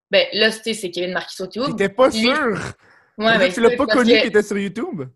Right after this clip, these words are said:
Speaker 1: C'est parce qu'il y a aussi une page Instagram, fait que je sais pas s'il avait fait Instagram, YouTube,
Speaker 2: Non,
Speaker 1: ça,
Speaker 2: lui,
Speaker 1: ou dans
Speaker 2: lui, il était
Speaker 1: YouTube,
Speaker 2: connu
Speaker 1: Instagram,
Speaker 2: de joke
Speaker 1: ça.
Speaker 2: de papa, là.
Speaker 1: Ouais, c'est ça, joke de papa. Puis genre, sinon, euh, grand-mère, grand-mère, là.
Speaker 2: Ouais.
Speaker 1: Mais tu sais, lui, son username, c'est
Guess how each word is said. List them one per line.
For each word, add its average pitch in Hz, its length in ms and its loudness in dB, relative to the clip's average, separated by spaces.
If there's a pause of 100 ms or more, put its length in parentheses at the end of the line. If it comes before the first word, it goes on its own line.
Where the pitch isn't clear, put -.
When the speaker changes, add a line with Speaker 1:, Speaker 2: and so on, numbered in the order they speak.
(320)
Speaker 1:
C'est - 120 0
parce 220 120 0
qu'il 240 80 -2
y 226 80 6
a - 20 4
aussi 220 220 -2
une 254 100 0
page 220 180 2
Instagram, 208 440 2
fait 202 80 -4
que - 40 -4
je - 60 -2
sais 226 60 0
pas - 40 4
s'il 220 140 2
avait 190 80 4
fait 208 180 -6
Instagram, 208 480 0
YouTube, 208 580 -4
Speaker 2:
Non, 160 220 -2
Speaker 1:
ça, 220 120 2
Speaker 2:
lui, 208 100 0
Speaker 1:
ou 196 40 -6
dans 180 120 0
Speaker 2:
lui, 180 80 0
il 190 60 -2
était 180 60 -4
Speaker 1:
YouTube, - 60 -18
Speaker 2:
connu - 200 -4
Speaker 1:
Instagram, 190 280 -2
Speaker 2:
de 170 60 -4
joke 156 100 -6
Speaker 1:
ça. 190 120 2
Speaker 2:
de 214 60 -2
papa, 175 380 -2
là. 139 260 -6 (360)
Speaker 1:
Ouais, 202 160 -4
c'est 214 80 -12
ça, 214 160 0
joke 202 120 -2
de 196 100 -2
papa. 202 380 -2 (280)
Puis 190 80 -8
genre, 196 140 2
sinon, 208 200 0
euh, 190 60 2
grand-mère, 190 380 -2
grand-mère, 185 480 -4
là. 302 200 -2 (140)
Speaker 2:
Ouais. 139 160 -6 (340)
Speaker 1:
Mais 214 120 0
tu 277 100 0
sais, 294 80 2
lui, 254 180 2
son 277 140 0
username, 214 560 0
c'est 240 320 -2